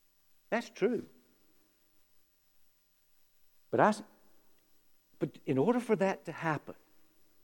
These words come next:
we as believers with the Holy Spirit within us have to cooperate with the Holy Spirit.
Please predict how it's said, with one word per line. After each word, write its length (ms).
we 220
as 140
believers 880
with 160
the 60
Holy 260
Spirit 340
within 300
us 160
have 180
to 100
cooperate 1300
with 220
the 60
Holy 260
Spirit. 400